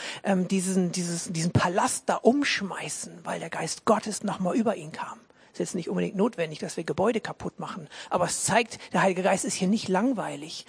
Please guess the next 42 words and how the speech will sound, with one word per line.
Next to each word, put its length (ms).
sondern 220
er 20
ist 140
kraftvoll. 760
Der 120
Heilige 240
Geist 420
hat 240
auch 120
Jesus 640
aus 200
dem 180
Grab 540
auferweckt. 680
Er 140
ist 140
der 80
Geist 420
der 140
Auferstehung. 760
Das 240
kann 440
nicht 180
langweilig 560
sein. 280
Und 40
es 80
ist 40
der 60
gleiche 460
Heilige 300
Geist, 460
zu 180
dem 340
wir 300
heute 300
gerufen 500
sind, 280
in 120
Beziehung 640
zu 180
treten. 500